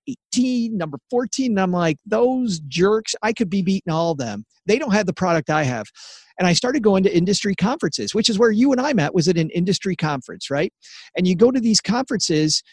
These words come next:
and then you see how the real pros work. And I remember watching at a, at Podcast Movement one year, this great conference, um, watching Roman Mars, who's got a fantastic show called Ninety-nine Percent Invisible.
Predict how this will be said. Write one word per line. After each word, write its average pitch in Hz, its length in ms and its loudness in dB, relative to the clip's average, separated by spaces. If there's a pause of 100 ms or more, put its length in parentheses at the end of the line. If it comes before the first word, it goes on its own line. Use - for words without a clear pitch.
(260)
and 185 160 4
then 247 100 2
you 240 140 4
see 190 200 4
how 175 200 4
the 143 120 0
real 196 540 4
pros 131 460 -2
work. 101 260 -8 (560)
And 151 100 -4
I 214 120 0
remember 196 420 2
watching 151 540 -2
at 143 80 0
a, 127 220 -4
at 156 260 -2
Podcast 202 500 -2
Movement 151 460 0
one 135 200 -6
year, 127 220 -4
this 147 160 -4
great 160 320 -2
conference, 143 720 -4 (120)
um, 131 460 -4 (440)
watching 156 460 0
Roman 180 340 2
Mars, 135 420 -2
who's 151 140 -8
got 160 160 0
a 139 40 -2
fantastic - 760 -6
show 156 260 0
called 131 240 -8
Ninety-nine 156 380 -4
Percent 147 320 -6
Invisible. 117 480 -6